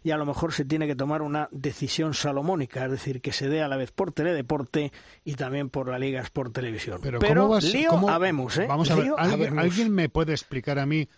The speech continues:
Speaker 2: cómo se va a esconder en una plataforma de pago la final de la Copa del Rey? ¿Por qué ese partido no se va a dar en abierto?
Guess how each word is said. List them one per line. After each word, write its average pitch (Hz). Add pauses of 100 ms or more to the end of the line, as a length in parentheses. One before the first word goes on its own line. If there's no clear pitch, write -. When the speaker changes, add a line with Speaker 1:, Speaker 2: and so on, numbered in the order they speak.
(220)
Speaker 2:
cómo 190
se 165
va 151
a 160
esconder 147
en 131
una 151
plataforma 135
de 120
pago 147
la 151
final 131
de 165
la 139
Copa 143
del 104
Rey? 104
¿Por -
qué 170
ese 165
partido 147
no 139
se 165
va 117
a 123
dar 135
en 127
abierto? 107